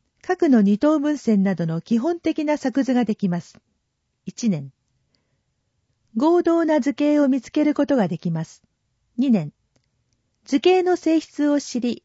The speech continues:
角の大きさを求めることができます。二、三年。相似比を用いて線分の長さ、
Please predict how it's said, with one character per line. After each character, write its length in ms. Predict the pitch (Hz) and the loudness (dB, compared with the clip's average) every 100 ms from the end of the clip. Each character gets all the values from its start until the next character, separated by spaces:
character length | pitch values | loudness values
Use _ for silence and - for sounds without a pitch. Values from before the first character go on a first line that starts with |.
| - | -6
角 260 | 381 349 | -4 2
の 180 | 247 214 | 2 2
大 80 | 247 | 0
き 60 | |
さ 200 | - 247 | -2 0
を 40 | 254 | 2
求 220 | 233 277 | 2 0
め 140 | 294 | -2
る 80 | 277 | -2
こ 140 | 214 196 | -2 -4
と 100 | 175 | -6
が 120 | 156 | -8
で 100 | 165 | -6
き 140 | 190 | -4
ま 140 | 170 165 | -4 -4
す。 180 | _ _ _ _ _ _ _ | _ _ _ _ _ _ _
二、 100 | 208 | -4
三 300 | 208 240 220 | 0 2 2
年。 240 | 202 185 185 _ _ _ _ _ _ _ _ | 2 -2 -8 _ _ _ _ _ _ _ _
相 280 | - 359 370 | -2 2 4
似 140 | 370 | 4
比 200 | 370 285 | 2 2
を 80 | 220 | 2
用 120 | 185 196 - 233 | 2 -2 0 0
い 100 | 202 | 0
て 260 | 160 156 - | -2 -4 -6
線 360 | - 320 339 | -4 -2 -2
分 240 | 320 320 302 | -2 -2 -2
の 140 | 294 | -2
長 260 | 294 294 226 | 0 0 -2
さ、 260 | - - | -4 -14